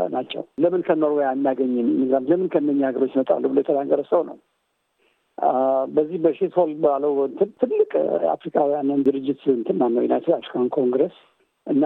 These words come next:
ሌሎች የአፍሪካ እና የአፍሪካን አሜሪካን ድርጅቶች ሰብስበን ትልቅ እንትን አድርገን ነበር እሱን፣ አ፣ ለማውገዝ። ነገር ግን እሱ ስናደርግ ግን የእሱን ድንቁርና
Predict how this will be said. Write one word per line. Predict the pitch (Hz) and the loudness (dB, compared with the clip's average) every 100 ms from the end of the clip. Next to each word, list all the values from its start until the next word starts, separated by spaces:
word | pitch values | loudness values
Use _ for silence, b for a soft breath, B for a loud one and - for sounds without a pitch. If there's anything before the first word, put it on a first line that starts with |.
| 143 | 2
ሌሎች | 147 160 151 - 247 226 233 - - - - 190 175 | 0 0 -4 -6 -8 -6 -8 -10 -12 -8 -4 -2 0
የአፍሪካ | 135 131 - 143 143 | 0 -2 -4 -2 0
እና | 135 143 | 0 0
የአፍሪካን | 131 139 135 - - 120 | 0 -2 -4 -6 -4 -2
አሜሪካን | 127 131 127 127 127 139 | 0 -2 -2 -2 -2 -6
ድርጅቶች | 117 135 135 - 151 | -4 -6 -4 -2 -2
ሰብስበን | - 147 - 147 185 - _ _ _ | -4 -8 -2 -2 -2 -8 _ _ _
ትልቅ | - 233 269 | -2 0 0
እንትን | - 180 | 0 0
አድርገን | 120 135 131 | 0 0 -2
ነበር | - - - - _ | -4 -10 -12 -14 _
እሱን፣ | - 160 143 131 127 | -4 0 0 2 2
አ፣ | 123 123 117 117 131 - - | 2 0 -2 -2 -6 -8 -6
ለማውገዝ። | 127 117 117 110 - _ _ _ b b b - | -2 0 0 -4 -14 _ _ _ b b b -2
ነገር | 135 147 | 2 2
ግን | 143 165 | 0 -2
እሱ | - - | -2 -2
ስናደርግ | 156 160 156 147 151 139 | 0 2 2 0 -2 0
ግን | 151 220 233 _ _ _ _ - | 0 0 -8 _ _ _ _ 0
የእሱን | 160 - 180 | 0 2 0
ድንቁርና | 156 165 175 - 185 170 151 | 2 0 2 0 2 2 2